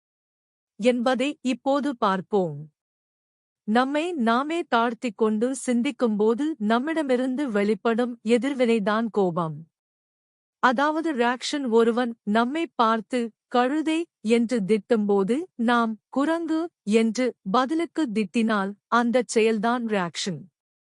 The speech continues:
நாம் ரியாக்ட் செய்யும்போது நம்மை ஆட்டி வைப்பது நமக்கு வெளியே இருக்கும் சக்தி. அதனாலேயே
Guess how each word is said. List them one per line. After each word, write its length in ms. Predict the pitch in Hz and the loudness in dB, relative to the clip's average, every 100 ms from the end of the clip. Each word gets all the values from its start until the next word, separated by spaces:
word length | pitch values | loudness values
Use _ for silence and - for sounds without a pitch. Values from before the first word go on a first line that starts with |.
| _ _ _ _ _ | _ _ _ _ _
நாம் 380 | 220 254 294 285 | 0 0 0 -2
ரியாக்ட் 520 | 247 262 330 370 - - | -2 0 0 -2 -4 -2
செய்யும்போது 760 | 240 233 208 202 214 254 302 - | 0 2 2 2 2 0 -4 -4
நம்மை 500 | 214 233 285 330 - | 0 0 0 -4 -2
ஆட்டி 360 | 214 240 - 247 | -2 -2 -2 0
வைப்பது 580 | 226 208 220 214 240 - | 0 0 -2 0 -2 -4
நமக்கு 580 | 214 226 240 233 233 185 | -2 0 0 -2 -2 2
வெளியே 460 | 220 240 302 339 | 2 2 2 0
இருக்கும் 420 | 269 208 185 240 214 | 0 0 0 -2 -2
சக்தி. 560 | - 196 - 175 185 _ _ _ _ _ _ _ _ _ | -6 -8 -6 -6 -6 _ _ _ _ _ _ _ _ _
அதனாலேயே 800 | - 247 269 302 320 294 240 294 | 0 2 2 2 0 0 0 -2